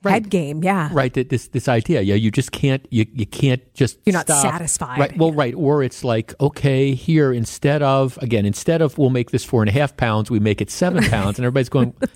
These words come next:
Speaker 1: "That's
Speaker 2: not
Speaker 1: just"
Speaker 2: just make it five pounds
Speaker 1: Well,
Speaker 2: or,
Speaker 1: or, or
Speaker 2: yeah,
Speaker 1: whatever,
Speaker 2: yeah,
Speaker 1: just
Speaker 2: yeah,
Speaker 1: a
Speaker 2: yeah.
Speaker 1: little bit.
Speaker 2: A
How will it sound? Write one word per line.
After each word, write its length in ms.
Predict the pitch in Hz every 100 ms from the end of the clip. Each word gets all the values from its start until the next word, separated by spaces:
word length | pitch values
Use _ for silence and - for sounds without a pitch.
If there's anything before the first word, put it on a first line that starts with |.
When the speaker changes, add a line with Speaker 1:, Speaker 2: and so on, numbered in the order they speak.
| -
Speaker 1:
"That's 100 | 151
Speaker 2:
not 140 | 277 359
Speaker 1:
just" 160 | -
Speaker 2:
just 420 | 262 247 - -
make 240 | 190 220 -
it 180 | 190 - -
five 220 | 151 208
pounds 400 | 160 113 92 -
Speaker 1:
Well, 120 | 220 220
Speaker 2:
or, 60 |
Speaker 1:
or, 80 | 208
or 80 | 196
Speaker 2:
yeah, 60 | 214
Speaker 1:
whatever, 240 | 233 160
Speaker 2:
yeah, 60 | 185
Speaker 1:
just 80 | 165
Speaker 2:
yeah, 60 |
Speaker 1:
a 40 | 165
Speaker 2:
yeah. 60 |
Speaker 1:
little 180 | 208 208
bit. 140 |
Speaker 2:
A 20 | 117